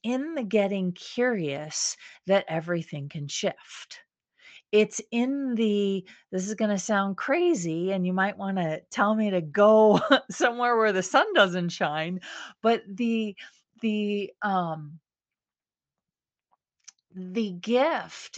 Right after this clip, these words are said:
is to recognize that you need to make a shift, and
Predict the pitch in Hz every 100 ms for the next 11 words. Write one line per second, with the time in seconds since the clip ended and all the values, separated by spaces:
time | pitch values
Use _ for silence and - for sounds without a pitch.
0 | - 196 202 202 98 175 - - - _
1 | _ _ _ _ _ - 220 185 180 214
2 | 262 285 302 226 185 165 165 170 170 175
3 | - 196 190 196 190 _ 180 208 302 403
4 | 285 240 - 202 175 160 - 135 - 147
5 | - - - - - _ - - - -
6 | 202 196 196 190